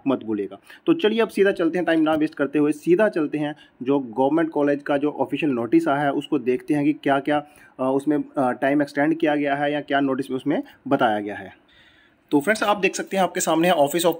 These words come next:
Principal Government Degree College कुंजवानी जम्मू, यानी कि जीडीसी कुंजवानी ने यहाँ पे अपना जो एडमिशन नोटिस टू यहाँ पर जारी कर दिया है। जो डेट है वो, अ, तेरह अगस्त दो हज़ार बाईस, यानी कि आज की डेट में ये नोटिस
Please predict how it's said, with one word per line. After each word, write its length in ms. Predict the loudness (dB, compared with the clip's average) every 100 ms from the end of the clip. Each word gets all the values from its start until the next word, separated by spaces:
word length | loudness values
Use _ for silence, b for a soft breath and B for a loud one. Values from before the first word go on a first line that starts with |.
| 0
Principal 1080 | 0 -2 -6 -2 -2 0 0 2 2 0 2
Government 420 | 2 4 2 0 -4 _ -16 0
Degree 260 | 2 4 4 4
College 220 | 2 0
कुंजवानी 640 | 4 4 6 2 2 2 2
जम्मू, 340 | 0 -2 -6 B B 0
यानी 160 | 2 4
कि 100 | 4
जीडीसी 400 | 4 4 2 0
कुंजवानी 680 | 2 4 4 4 4 4
ने 220 | 4 4
यहाँ 260 | 4 4 2 2
पे 80 | 0
अपना 300 | 2 2 4
जो 160 | 2
एडमिशन 440 | 0 2 2 4 2
नोटिस 360 | 4 2 0
टू 160 | 0 4
यहाँ 200 | 4 2
पर 140 | 2
जारी 260 | 2 2 2
कर 100 | 2
दिया 200 | 2 0
है। 60 |
जो 120 | 2 0
डेट 320 | 4 4 4
है 80 | 0
वो, 260 | 2 0 B B
अ, 60 | -2
तेरह 280 | 2 2 4
अगस्त 300 | 2 0 0
दो 120 | 0
हज़ार 160 | 2 2
बाईस, 420 | 2 0 0 0
यानी 180 | 0 2
कि 120 | 0
आज 320 | 2 0 0
की 100 | -2
डेट 220 | 0 0
में 140 | 2 4
ये 220 | 4 4
नोटिस 400 | 4 4 0